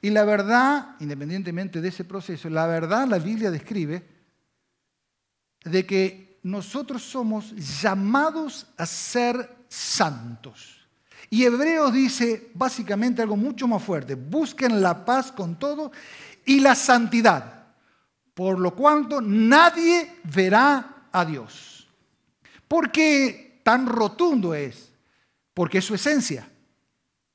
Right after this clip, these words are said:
Déjenme mostrarlo, lo, gráfica, mostrarle la seriedad del tema y la,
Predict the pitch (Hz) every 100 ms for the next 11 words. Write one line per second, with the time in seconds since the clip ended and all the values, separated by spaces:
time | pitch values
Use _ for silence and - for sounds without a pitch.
0 | _ - 220 294 339 302 269 247 262 262
1 | 208 - 175 196 - 180 226 220 190 165
2 | 160 165 196 226 208 - - - _ 160
3 | 160 156 147 - 185 175 175 233 233 220
4 | 226 190 202 185 180